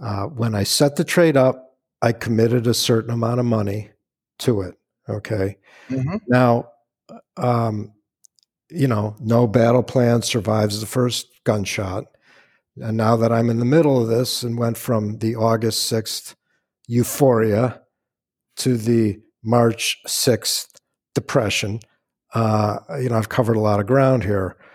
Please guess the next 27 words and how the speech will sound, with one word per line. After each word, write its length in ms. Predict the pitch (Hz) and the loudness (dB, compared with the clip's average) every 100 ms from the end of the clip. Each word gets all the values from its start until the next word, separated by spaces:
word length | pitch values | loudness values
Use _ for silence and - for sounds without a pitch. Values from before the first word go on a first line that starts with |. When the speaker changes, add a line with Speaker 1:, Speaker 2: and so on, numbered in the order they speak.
| _ _ _ 131 | _ _ _ -20
Speaker 2:
Mm-hmm. 360 | 196 - 214 | -16 -10 -6
Speaker 1:
Um, 220 | 107 101 - 165 104 - | -6 -8 -12 -14 -6 2
but 300 | 160 156 - - _ _ _ _ _ _ _ _ _ _ _ _ _ _ _ _ _ _ 123 | 2 2 -4 -20 _ _ _ _ _ _ _ _ _ _ _ _ _ _ _ _ _ _ -4
I've 160 | 120 | -2
stuck 360 | - - 139 - | -2 0 0 0
to 80 | 131 | -2
my 160 | 113 | 0
guns, 520 | 104 165 135 110 98 120 | 2 2 2 0 -4 -2
meaning 420 | 123 120 113 117 | -2 0 -2 -2
I 140 | 117 | 0
haven't 480 | 117 131 120 113 95 | 2 2 2 0 2
doubled 400 | 120 110 117 104 | 2 4 2 0
and 120 | 104 | -4
tripled 380 | - 120 - 104 | -2 -2 -2 -6
and 120 | 104 | -8
quadrupled 760 | - 113 98 117 113 110 101 101 | -4 -4 0 0 0 0 -2 -4
my 360 | 98 95 90 _ _ _ _ - | -4 -4 -6 _ _ _ _ -12
speculation. 1000 | - - 98 - 104 143 135 - 104 101 | -6 -2 -2 0 2 2 2 -2 -4 -2
I've, 400 | 98 95 - - - | -2 -4 -8 -20 -10
I've 140 | 110 - | -6 -4
set 240 | - 104 | 0 0
a 80 | 101 | 0
certain 380 | - 104 107 107 | -2 -4 -4 -6
a-, 260 | 107 - | -6 -6
side 300 | - 101 104 | -6 -4 0
of 60 | 139 | 2
money 400 | 170 147 110 | 2 2 0